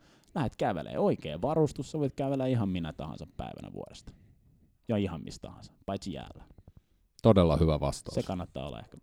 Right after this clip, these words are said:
Speaker 1: vähän varovainen. Mut kyllä, siis se on ehkä se mun pe-, perusohje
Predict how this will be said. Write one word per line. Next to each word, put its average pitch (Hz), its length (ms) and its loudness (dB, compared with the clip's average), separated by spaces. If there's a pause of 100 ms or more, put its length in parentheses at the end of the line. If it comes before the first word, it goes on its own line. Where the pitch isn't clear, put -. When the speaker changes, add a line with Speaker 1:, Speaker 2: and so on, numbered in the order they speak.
Speaker 1:
vähän - 220 -16
varovainen. - 500 -18
Mut 208 160 0
kyllä, 107 320 6
siis - 260 -2 (280)
se - 80 8
on 131 120 10
ehkä 135 200 4
se 135 100 4
mun 123 160 6
pe-, 120 200 6
perusohje 98 480 2